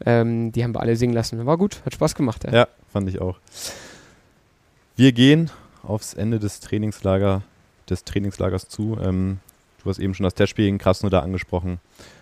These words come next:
Speaker 2: Wie planst du für das Spiel? Ist das jetzt schon, äh, so ein Spiel, in dem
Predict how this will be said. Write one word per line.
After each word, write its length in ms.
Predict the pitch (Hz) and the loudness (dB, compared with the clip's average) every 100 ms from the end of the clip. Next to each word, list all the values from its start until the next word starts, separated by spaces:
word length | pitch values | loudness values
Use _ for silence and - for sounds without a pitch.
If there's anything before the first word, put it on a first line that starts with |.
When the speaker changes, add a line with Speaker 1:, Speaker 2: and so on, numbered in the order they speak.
| _ _ _ - | _ _ _ -6
Speaker 2:
Wie 220 | 98 131 | 2 2
planst 320 | - 120 117 117 | 4 4 4 0
du 60 | |
für 100 | 110 | -2
das 100 | 107 | -2
Spiel? 360 | - 104 104 92 | 0 2 4 4
Ist 160 | 104 | 2
das 120 | 120 123 | 2 0
jetzt 140 | 113 | 2
schon, 400 | 123 117 117 117 | 4 4 4 2
äh, 320 | 110 110 110 | 4 4 4
so 180 | 82 117 | 2 -2
ein 60 | 117 | -2
Spiel, 380 | - 120 127 | -2 6 6
in 160 | 104 107 | 6 6
dem 460 | 113 113 110 107 | 6 6 4 0